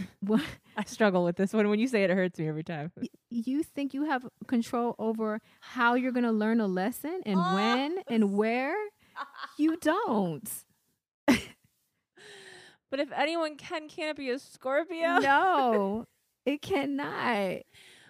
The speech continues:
Speaker 2: What did you say to me? I put, oh, I pulled tarot cards the other day.
Speaker 1: Oh.
Speaker 2: And you gave me, I literally been thinking about it ever since she fucking wrote it.
Speaker 1: <laughs>
Speaker 2: 'Cause out of everyone responding what it meant,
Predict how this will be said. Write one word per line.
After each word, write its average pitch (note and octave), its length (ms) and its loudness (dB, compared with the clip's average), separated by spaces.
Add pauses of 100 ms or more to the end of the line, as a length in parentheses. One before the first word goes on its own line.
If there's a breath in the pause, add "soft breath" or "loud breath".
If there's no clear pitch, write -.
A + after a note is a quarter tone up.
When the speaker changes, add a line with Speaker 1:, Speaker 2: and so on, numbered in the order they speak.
Speaker 2:
What C4 100 -2
did C#4+ 120 -2
you F4 100 4
say D4+ 220 -2
to C4 60 -4
me? C4+ 140 -6
I B3+ 100 0
put, A#3+ 380 -4
oh, G3 120 0
I F#3+ 100 0
pulled G#3 260 -8
tarot G3+ 300 -2
cards D#3+ 320 -6
the D#3+ 100 -8
other D3 160 -6
day. C3+ 280 -10 (680)
Speaker 1:
Oh. C4 280 2
Speaker 2:
And A3 100 -2
you C#4 180 -2
gave C4+ 160 -2
me, B3 80 -8
I A#3+ 180 -4
literally B3 280 0
been B3+ 160 -6
thinking G3+ 380 -6
about G3+ 180 -2
it F3 40 0
ever E3+ 260 -2
since G3 220 -10
she F#3+ 140 -10
fucking F3 340 -10
wrote D3 220 -4
it. - 260 -6
Speaker 1:
<laughs> - 640 -6
Speaker 2:
'Cause A#3+ 140 -2
out A#3+ 140 4
of A3 80 -2
everyone C4+ 340 0
responding G#3+ 560 -2
what G3 160 2
it D3 100 -4
meant, E3+ 360 -2